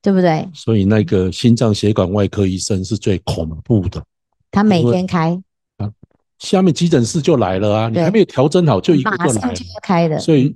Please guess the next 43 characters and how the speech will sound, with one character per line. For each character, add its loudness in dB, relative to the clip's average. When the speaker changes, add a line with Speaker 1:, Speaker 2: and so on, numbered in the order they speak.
Speaker 2:
心 0
脏 2
血 0
管 0
外 0
科 -4
的 4
医 2
生 -2
都 2
怪 0
怪 -2
的。 -20
Speaker 1:
<laughs> -2
就 4
不 2
能 4
够 4
有 2
情 -2
感。 -4
Speaker 2:
因 0
为， -4
因 2
为 2
他 -6
没 0
有 0
办 -2
法， -14
嗯， -6
很 -2
辛 2
苦 -4
了， -12
嗯。 -4
Speaker 1:
哎， -6
不 0
能 2
有 -2
情 -6
感 -6
哈。 -12